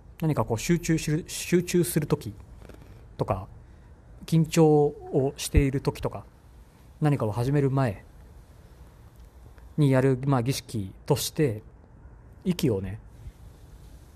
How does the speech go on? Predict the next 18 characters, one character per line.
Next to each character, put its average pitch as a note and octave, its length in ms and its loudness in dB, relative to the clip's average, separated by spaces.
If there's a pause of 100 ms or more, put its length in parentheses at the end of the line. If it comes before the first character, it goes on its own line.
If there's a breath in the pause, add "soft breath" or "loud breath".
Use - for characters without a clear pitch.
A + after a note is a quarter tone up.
(800)
こ A2 220 -2
う、 G#2+ 40 -4
な A2+ 80 0
ん A2 40 -2
て A2 100 -4
い - 20 -2
う G#2 40 -4
か、 G#2+ 60 -6
短 D3 360 0
く - 240 -6 (1500)
短 D3+ 300 0
く - 120 -8
大 E3 280 2
き - 140 -12
く G2+ 220 -6
吐 - 200 -6
く - 100 -10
っ - 20 -14